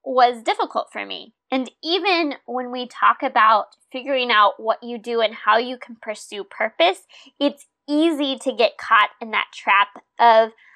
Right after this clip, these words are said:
identifying with a particular thing that you do instead of starting with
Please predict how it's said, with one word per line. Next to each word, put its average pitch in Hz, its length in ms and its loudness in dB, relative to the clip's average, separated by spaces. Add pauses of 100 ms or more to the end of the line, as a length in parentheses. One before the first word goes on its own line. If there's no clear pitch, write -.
(260)
identifying 226 1120 0 (300)
with 220 300 0 (400)
a 226 240 0
particular 214 800 -2
thing 214 320 -12
that - 200 -4
you 208 220 -16 (220)
do 185 420 -6
instead 240 380 0
of 226 120 2
starting 277 720 0
with 202 260 4